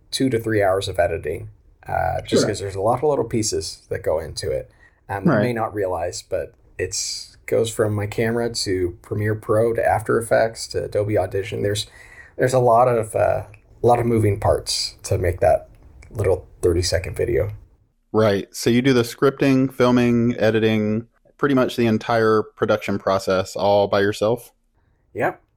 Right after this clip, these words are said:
Speaker 1: Yep. I mean, usually my
Speaker 2: Mm.
Speaker 1: scripts, there's nothing fancy. It's me writing down, you know, thoughts on a piece of paper. And then I stand in front of a camera for a few minutes and act ridiculous until I feel like I've got a couple takes that I can edit into something. And then from there
Speaker 2: Nice.
Speaker 1: it goes into Premiere and I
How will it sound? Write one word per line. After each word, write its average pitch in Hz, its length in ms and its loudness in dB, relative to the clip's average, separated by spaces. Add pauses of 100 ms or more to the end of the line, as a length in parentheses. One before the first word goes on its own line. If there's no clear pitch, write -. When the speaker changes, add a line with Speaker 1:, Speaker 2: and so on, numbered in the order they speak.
(140)
Speaker 1:
Yep. - 280 -2 (120)
I 127 80 0
mean, 135 200 0
usually 135 340 0
my 123 140 2
Speaker 2:
Mm. 113 60 -4
Speaker 1:
scripts, - 400 -4
there's - 440 -4 (220)
nothing 104 360 0
fancy. 98 380 0
It's 113 160 -2
me 104 200 -2
writing 98 640 -2
down, 95 520 -4
you 95 120 -8
know, 87 220 -8 (140)
thoughts 101 280 0
on 101 100 -2
a 90 40 -4
piece 98 200 0
of - 60 -10
paper. 123 480 0
And 123 100 4
then 113 80 6
I 107 100 2
stand 156 280 4
in 131 100 2
front 135 180 4
of 117 60 0
a 110 80 0
camera 113 240 2
for 110 160 4
a 107 80 4
few 107 160 0
minutes 104 380 0
and 101 220 -2 (640)
act 104 200 2
ridiculous 98 640 2
until 90 320 2
I 87 80 4
feel 107 200 4
like 90 160 2
I've 92 120 0
got 90 160 2
a - 20 -2
couple 98 300 -2
takes 92 340 0
that 87 320 0
I 98 80 0
can 85 240 -4
edit 87 160 -2
into 80 240 -2
something. - 480 -2 (400)
And 143 100 0
then 143 120 4
from 147 180 4
there 113 200 0
Speaker 2:
Nice. 110 60 -4
Speaker 1:
it - 40 -10
goes 113 240 -2
into 110 540 -4
Premiere 101 580 0
and 95 80 -4
I 98 180 -6